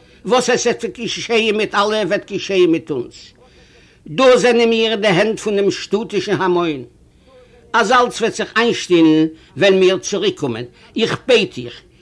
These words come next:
טו עס פאר מיר", האט לייער געבעטן מיט פארפויסטע האנט אויף זיין בריסט. "צינד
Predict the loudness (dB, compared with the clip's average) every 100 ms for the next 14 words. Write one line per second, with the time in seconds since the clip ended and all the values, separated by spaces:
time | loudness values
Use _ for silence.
0 | _ -10 -4 0 0 -4 -4 -2 0 0
1 | 2 2 2 0 0 2 4 2 2 0
2 | 2 2 2 2 2 -2 -6 -6 -2 -2
3 | -4 -6 -4 0 0 0 -4 -6 -6 -4
4 | -6 -6 -8 -12 _ _ _ -20 _ _
5 | _ _ _ _ _ _ _ _ -4 0
6 | 2 0 -2